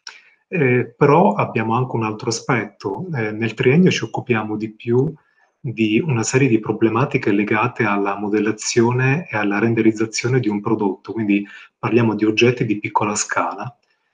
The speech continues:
Invece in questo corso ci occupiamo della modellazione, renderizzazione, eh, una piccola parte è dedicata anche al compositing,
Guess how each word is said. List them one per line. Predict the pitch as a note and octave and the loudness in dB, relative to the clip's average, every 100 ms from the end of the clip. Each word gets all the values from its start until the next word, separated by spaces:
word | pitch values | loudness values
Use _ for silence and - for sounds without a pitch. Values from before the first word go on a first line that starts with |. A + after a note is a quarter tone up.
| _ - | _ -2
Invece | C3 F3 B2+ | 4 4 4
in | G#2+ | 0
questo | - B2 C3+ | 0 0 2
corso | D#3+ G3 C3 | 4 4 4
ci | - | 2
occupiamo | - B2 B2+ C3 F3 | 0 -2 2 4 4
della | A#2+ G2+ G2+ G2+ - _ | 4 2 0 -4 -8 _
modellazione, | A2+ G#2+ G#2+ A2 - - C3+ F3 G3 - | -4 -2 0 -2 -2 2 4 6 4 -2
renderizzazione, | A2 G2+ G2+ G2+ G#2 A2 - A2 G#2 A#2 D3 - - - _ | -4 -2 -2 -2 0 -2 0 0 0 0 -2 -4 -14 -20 _
eh, | B2+ A#2 | -4 -2
una | D3+ A#2 | 0 0
piccola | A#2+ B2+ A#2 A2 | 0 -2 2 2
parte | A#2 C3 - | 2 0 0
è | G#2 | 0
dedicata | G2+ G#2 A#2+ G#2 G#2+ | 0 -2 -4 -4 -4
anche | G#2+ A2 | -6 -4
al | G#2+ | -6
compositing, | - C3+ B2+ A2 G#2 A2 A2+ C3+ D3 | -2 -2 -2 -2 -2 -2 0 0 0